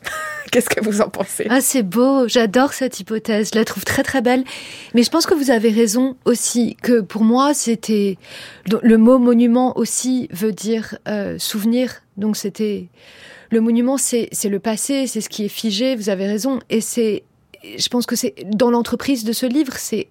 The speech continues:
Speaker 2: aussi une narratrice, c'est pas neutre, c'est la fille, la dernière fille de cette fratrie qui raconte l'histoire de ces deux grands hommes.
Speaker 1: Et elle est plus souple que tout ça, je trouve.
Speaker 2: Et, et oui, enfin, et l'idée aussi, c'était quand même de faire une place, et c'est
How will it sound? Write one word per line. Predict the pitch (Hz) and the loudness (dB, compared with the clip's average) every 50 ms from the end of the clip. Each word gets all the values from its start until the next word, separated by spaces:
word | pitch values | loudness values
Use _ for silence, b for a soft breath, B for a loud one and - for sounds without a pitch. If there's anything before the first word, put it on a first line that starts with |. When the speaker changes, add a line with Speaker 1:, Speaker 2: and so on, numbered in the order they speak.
| _ _ _ - | _ _ _ -8
Speaker 2:
aussi | 202 - - 262 247 - | -6 -4 -4 -6 -4 -2
une | 202 202 | -2 0
narratrice, | 208 196 208 220 226 226 - - - 277 247 - | 0 0 0 0 -2 -2 -4 -4 -4 -4 -4 -6
c'est | - - - 190 | -6 -6 -8 -6
pas | - 214 208 | -4 -4 -2
neutre, | 208 214 240 247 240 - - - - | 0 0 0 0 -2 -4 -12 -16 -14
c'est | - - 226 202 190 B B B B B B B B B | -6 -4 -4 -4 -4 B B B B B B B B B
la | 180 190 | -2 -2
fille, | 196 - - 240 247 247 254 254 247 220 | -2 -4 -2 0 2 2 2 2 0 0
la | 196 202 190 | -2 -2 -2
dernière | 175 - 220 220 220 226 220 220 | 0 0 0 2 2 0 0 -2
fille | - - - 240 247 247 247 | -4 -8 -6 -4 -2 -2 -2
de | 202 214 | -2 -4
cette | 196 - - 175 - - | -6 -6 -8 -8 -8 -10
fratrie | - - 208 247 - - - 254 254 254 240 b b b b b b b b b b b b b b b | -8 -8 -8 -8 -8 -8 -6 -4 -4 -4 -6 b b b b b b b b b b b b b b b
qui | - - 247 240 | -4 -2 -2 0
raconte | 233 240 214 214 - 240 240 233 - - | 0 -2 -4 -2 -2 -2 -2 -2 -4 -6
l'histoire | 208 208 190 - - - - 220 226 226 226 | -6 -6 -6 -8 -8 -4 -2 0 0 0 -2
de | 190 214 | -4 -6
ces | - - 220 | -6 -4 -4
deux | 190 175 - - 240 240 | -6 -4 -2 0 0 0
grands | 233 - 233 214 220 214 175 233 | 0 -2 -2 -2 -2 -2 0 0
hommes. | 240 247 247 254 254 254 - - - | -2 0 -2 -4 -4 -6 -8 -4 0
Speaker 1:
Et | 247 | 2
elle | 240 240 | 2 2
est | 254 | 2
plus | 247 - - 294 - | 0 0 -2 -2 0
souple | - 349 320 - - | 0 -2 -4 -4 -4
que | - 254 | -6 -6
tout | 247 - 269 | -4 -4 -8
ça, | - - 277 269 - - | -4 -4 -4 -4 -4 -8
je | - | -12
trouve. | - - 233 214 190 175 - _ _ _ _ | -8 -6 -6 -6 -6 -8 -12 _ _ _ _
Speaker 2:
Et, | - 254 262 247 - - _ _ _ | 0 0 0 0 -2 -6 _ _ _
et | - 262 269 269 254 - - | 0 0 0 2 0 -2 0
oui, | - 247 330 392 349 - - - | 2 4 4 4 4 0 -2 -6
enfin, | 214 - 254 240 | -2 -2 0 0
et | - - 240 | 2 0 0
l'idée | 214 247 233 190 277 294 302 277 - | 2 0 0 2 2 2 2 2 0
aussi, | - 214 - - 320 330 | -2 -2 -2 0 0 0
c'était | 320 - - 220 - 233 220 - - - | 0 0 -4 -2 -2 -2 -2 -2 -4 -2
quand | - 226 | 0 0
même | 240 254 247 | 2 2 2
de | 214 226 | 0 -2
faire | - - 214 202 | -2 -2 -2 0
une | 208 202 202 | 0 -2 -2
place, | - 247 240 233 233 - - - | 0 0 0 0 -2 -4 -6 -2
et | - 214 220 | -2 -2 0
c'est | 214 - - 214 202 | 0 -2 -2 -2 -2